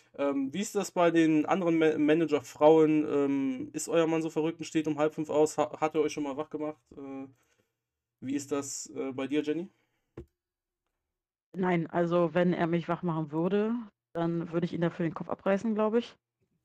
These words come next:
Speaker 2: Um halb fünf. Also er steht ja sowieso früh auf, weil er, äh, früh auf Arbeit muss und da wird er hundertprozentig sofort, denke ich mal, ich weiß es nicht genau, aber denke ich mal, sofort auf sein Handy schauen.
Speaker 1: Mhm.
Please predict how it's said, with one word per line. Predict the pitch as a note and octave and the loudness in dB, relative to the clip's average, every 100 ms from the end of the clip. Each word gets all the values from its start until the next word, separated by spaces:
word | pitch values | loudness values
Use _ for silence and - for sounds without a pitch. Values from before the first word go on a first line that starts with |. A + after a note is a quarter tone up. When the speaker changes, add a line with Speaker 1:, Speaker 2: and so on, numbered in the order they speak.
| - | -2
Speaker 2:
Um | F#3+ | 2
halb | G3+ F#3+ | 2 2
fünf. | A3+ A3+ - | 2 2 2
Also | - F3 | 0 2
er | F3 F3 | 4 2
steht | - G3+ | 4 4
ja | F#3+ F3+ | 4 2
sowieso | E3+ E3+ E3+ F#3 | 2 2 2 0
früh | E3+ G3+ | 2 2
auf, | D#3+ F3+ G3 F#3 - | 4 4 2 0 -2
weil | F3 | 2
er, | E3+ E3+ E3+ E3 E3 | 2 2 0 0 0
äh, | E3 | -2
früh | - | -2
auf | F3 - | -2 0
Arbeit | F3 F3+ | 0 0
muss | F#3 F#3+ F3 | 2 2 0
und | - E3+ E3+ | 2 2 2
da | E3 D#3+ | 0 2
wird | E3+ | 2
er | E3+ | 4
hundertprozentig | E3 F3 D#3+ - F3 G3 F#3 F3+ | 4 4 2 0 0 2 2 2
sofort, | F3+ - F#3+ - - - | 0 0 -2 -2 -8 0
denke | G#3 A3 | 2 4
ich | A3 | 4
mal, | A3+ G#3+ A3+ | 4 4 4
ich | G#3 E3+ | 2 2
weiß | G3+ A#3 | 2 2
es | A3+ | 0
nicht | A#3 | -2
genau, | G#3 G3+ G3+ | 0 2 2
aber | F3+ | 0
denke | F3 F3+ F#3 | 0 -2 -2
ich | |
mal, | F3+ F3+ | -2 -2
sofort | E3+ - G3+ | -2 -2 -2
auf | G#3+ | 0
sein | A3 | -2
Handy | A3 A#3 | 0 -2
schauen. | A#3 - - _ _ _ _ - | -4 -6 -6 _ _ _ _ -8
Speaker 1:
Mhm. | C#3 C#3+ | -8 -6